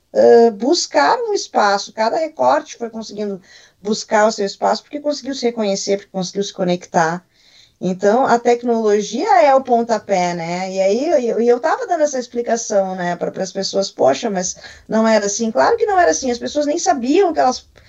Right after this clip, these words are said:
que existia pessoas iguais a ela, né? E antes ainda disso, né, tempos remotos também não, não se tinha noção, né, o que que era gay, o que que era lésbico, enfim, quando você vivia numa comunidade, né, fechada.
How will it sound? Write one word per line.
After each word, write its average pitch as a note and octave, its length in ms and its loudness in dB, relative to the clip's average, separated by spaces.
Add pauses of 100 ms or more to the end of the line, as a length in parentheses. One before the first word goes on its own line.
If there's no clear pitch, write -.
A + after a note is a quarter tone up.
(240)
que - 100 -4
existia C#4 640 0
pessoas B3 440 -4
iguais G#3 420 0
a F#3 80 0
ela, D#3+ 400 -4
né? F3 300 -10
E B3 100 0
antes G#4+ 260 0
ainda G#4 300 -2
disso, A#3+ 580 -4
né, F3 560 -4 (320)
tempos G#3+ 340 0
remotos G#3 440 0
também C4 260 0
não, B3 200 -2
não G3+ 120 -2
se G#3 160 -6
tinha A#3 280 -2
noção, G3+ 420 0
né, G3 140 0
o F3+ 40 -6
que - 120 -16
que F#3+ 80 -2
era D#3+ 160 0
gay, F#3 220 -2
o - 20 -12
que - 80 -18
que F3+ 80 -4
era D3+ 100 -2
lésbico, F3 440 2
enfim, E3 280 -8
quando E3+ 200 -6
você F3 120 -6
vivia E3+ 220 -4
numa F3 100 -2
comunidade, E3+ 640 0
né, D#3 400 -6 (640)
fechada. D#3 640 0